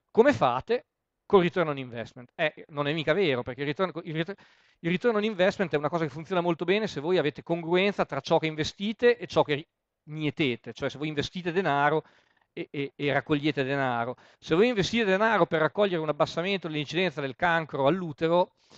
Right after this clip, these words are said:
il problema si fa parecchio più complicato. E se voi dovete paragonare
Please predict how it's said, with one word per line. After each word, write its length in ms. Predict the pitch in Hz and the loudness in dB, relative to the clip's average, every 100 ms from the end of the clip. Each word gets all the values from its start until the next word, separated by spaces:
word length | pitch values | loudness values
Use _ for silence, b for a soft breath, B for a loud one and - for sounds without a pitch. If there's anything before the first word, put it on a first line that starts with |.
| b b _ _ | b b _ _
il 140 | 175 | -6
problema 320 | 165 170 208 | 0 4 6
si 100 | 190 | 4
fa 240 | 180 156 156 | 2 0 0
parecchio 400 | _ 147 196 - | _ 2 2 0
più 80 | 160 | -4
complicato. 720 | 151 143 143 143 120 117 - | -4 -6 -6 -2 -2 -2 -4
E 80 | 151 | -4
se 100 | 151 | 0
voi 120 | 175 269 | 0 2
dovete 260 | 233 240 | 2 2
paragonare 760 | 202 175 175 185 170 123 120 | 2 2 4 4 4 2 -2